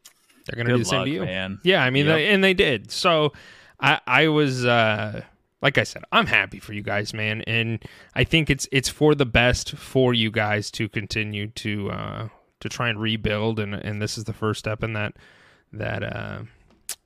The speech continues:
Speaker 1: that entire journey. I, I'll ask one more question. Is there any coach you want?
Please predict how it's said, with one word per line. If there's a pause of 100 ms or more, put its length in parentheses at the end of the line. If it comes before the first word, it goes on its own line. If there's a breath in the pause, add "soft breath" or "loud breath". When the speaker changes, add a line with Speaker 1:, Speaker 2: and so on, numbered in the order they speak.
(500)
Speaker 1:
that
entire
journey. (300 loud breath)
I,
I'll
ask
one
more
question. (600)
Is
there
any
coach
you
want?